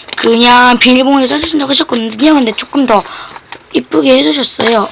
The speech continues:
근데 원래 박제 같은 건 그런 건 없는데 그래도 되게 이쁘게 해주신 것 같아요.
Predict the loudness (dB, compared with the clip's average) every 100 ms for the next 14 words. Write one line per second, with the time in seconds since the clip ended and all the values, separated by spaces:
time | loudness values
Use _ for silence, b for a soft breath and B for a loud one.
0 | -12 -14 -14 B B B 0 4 4 2
1 | 0 -2 2 2 2 2 2 0 0 2
2 | 0 0 0 0 0 2 2 2 0 -4
3 | B B B B -2 0 0 0 -2 -2
4 | 0 0 0 0 -2 -6 _ -10 -8 -8
5 | -12 -20 -20 -20 -12 -12 -12 -20 -20 -16
6 | -12 -12 -14 -20 -8 -8 -6 -8 -4 -4
7 | -4 -8 -10 -16 -10 -10 -8 -6 -6 -6